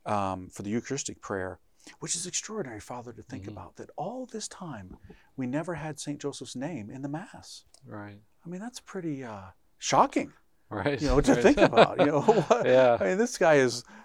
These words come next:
Speaker 1: the foster father of Jesus and the, and the
Speaker 2: Yeah.
Speaker 1: husband of Mary, and we didn't even mention him in Mass. So,
Speaker 2: Yeah.
Speaker 1: and now, of course, we have him in all the Eucharistic prayers, uh,
Speaker 2: Mm-hmm.
Speaker 1: thanks to Pope Benedict, and then Pope Francis followed up on that and, and actually did it. Uh, another important document written by Saint John Paul the Second, Redemptoris Custos,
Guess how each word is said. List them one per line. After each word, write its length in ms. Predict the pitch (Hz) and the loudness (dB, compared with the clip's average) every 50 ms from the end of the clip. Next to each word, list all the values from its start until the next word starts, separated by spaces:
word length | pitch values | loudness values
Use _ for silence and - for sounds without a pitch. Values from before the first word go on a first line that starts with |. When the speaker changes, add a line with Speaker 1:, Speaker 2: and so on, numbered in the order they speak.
| _ _ - | _ _ -8
Speaker 1:
the 160 | 180 147 139 | -2 -2 6
foster 320 | - 180 190 208 - - | 8 10 10 10 8 4
father 360 | 160 - 170 175 190 175 151 135 | 6 8 10 10 10 10 8 6
of 100 | 120 117 | 6 4
Jesus 420 | 139 185 214 190 165 170 170 - | 4 4 6 6 6 6 6 4
and 140 | 147 127 123 | 2 0 0
the, 60 | 113 | 0
and 80 | 113 113 | 0 2
the 40 | 110 | 2
Speaker 2:
Yeah. 120 | 123 127 | 4 4
Speaker 1:
husband 240 | 165 190 175 165 147 | 4 2 4 2 2
of 60 | 139 135 | 2 2
Mary, 300 | 151 202 240 220 170 139 | 0 -2 -2 -2 -2 -4
and 100 | 135 139 | -2 -2
we 100 | 160 170 | -2 -4
didn't 140 | 175 170 | -4 -4
even 140 | 165 160 151 | -6 -6 -6
mention 260 | 156 170 170 - 151 | -6 -8 -8 -8 -8
him 100 | 131 123 | -8 -8
in 120 | 120 123 131 | -8 -8 -8
Mass. 380 | 160 214 107 101 - - - - | -8 -8 -10 -10 -12 -12 -12 -8
So, 260 | - 110 104 104 - _ _ - 107 | -6 -4 -4 -4 -6 _ _ -20 -20
Speaker 2:
Yeah. 200 | 104 104 101 101 98 - - _ | -18 -18 -18 -18 -18 -20 -6 _
Speaker 1:
and 120 | - 135 135 | 2 4 8
now, 160 | 139 135 147 | 10 10 10
of 120 | 139 - | 10 8
course, 260 | - 135 113 107 - - | 4 0 0 0 -2 -4
we 80 | 117 | -2
have 220 | 101 110 104 101 - | 2 2 2 2 0
him 120 | 113 101 | -4 -6
in 80 | 95 95 | -4 -2
all 180 | 95 107 - 107 | 0 0 0 -2
the 100 | 113 95 | -4 -8
Eucharistic 540 | 90 92 - - 95 92 - - 98 _ | -10 -12 -14 -14 -16 -16 -16 -18 -20 _
prayers, 480 | _ - 90 90 90 98 - - - _ _ _ | _ -10 -10 -10 -10 -12 -16 -18 -20 _ _ _
uh, 60 | 110 101 | -14 -14
Speaker 2:
Mm-hmm. 220 | - 101 101 95 | -12 -12 -12 -10
Speaker 1:
thanks 240 | 98 98 95 - - | -10 -10 -10 -10 -10
to 180 | - 95 92 90 _ | -10 -12 -12 -14 _
Pope 180 | - 117 98 - | -10 -10 -6 -4
Benedict, 460 | 117 107 104 98 92 98 92 - - | -4 -4 -4 -4 -6 -8 -8 -10 -12
and 120 | 98 95 95 | -12 -10 -10
then 200 | 92 92 87 - _ _ _ | -10 -12 -14 -18 _ _ _
Pope 160 | - 107 - | -16 -14 -12
Francis 340 | - 107 98 95 - 98 - | -10 -10 -10 -10 -12 -14 -12
followed 280 | - 92 95 92 95 | -10 -10 -8 -8 -8
up 160 | 98 95 - 104 | -10 -12 -12 -12
on 80 | 98 | -12
that 160 | 95 92 - | -12 -12 -14
and, 120 | - - - _ | -16 -18 -20 _
and 160 | 95 95 - | -18 -18 -16
actually 320 | - 101 95 - - 90 95 | -14 -14 -14 -14 -14 -16 -14
did 200 | - 107 101 95 | -12 -12 -10 -10
it. 160 | 92 - _ _ _ _ _ _ _ _ _ _ _ _ _ _ _ _ - | -12 -14 _ _ _ _ _ _ _ _ _ _ _ _ _ _ _ _ 0
Uh, 240 | 127 117 113 113 107 107 | 4 6 8 8 8 6
another 640 | 117 117 123 127 135 147 143 135 127 127 139 151 151 | 6 8 10 10 10 10 8 6 4 0 -4 -6 -6
important 340 | 131 110 - - 139 127 113 | -6 -2 0 0 2 4 6
document 400 | 117 117 117 - 131 131 131 117 | 6 6 4 2 -2 -4 -4 -4
written 180 | 113 120 123 | -4 -2 0
by 100 | 104 107 | 0 0
Saint 260 | 98 - - 139 - - | 2 2 0 0 2 4
John 180 | 147 131 127 | 4 4 6
Paul 180 | - 131 117 107 | 6 4 4 4
the 60 | - | 2
Second, 260 | - 123 123 135 143 | 0 -2 0 0 0
Redemptoris 640 | 120 110 101 117 117 110 - - 120 113 107 95 - | -2 0 2 2 2 2 0 -2 -2 -2 -2 -2 -6
Custos, 680 | - - - 135 - - - 123 160 220 - - - | -8 -8 -8 -8 -4 -2 -2 -2 -2 -2 -4 -8 -12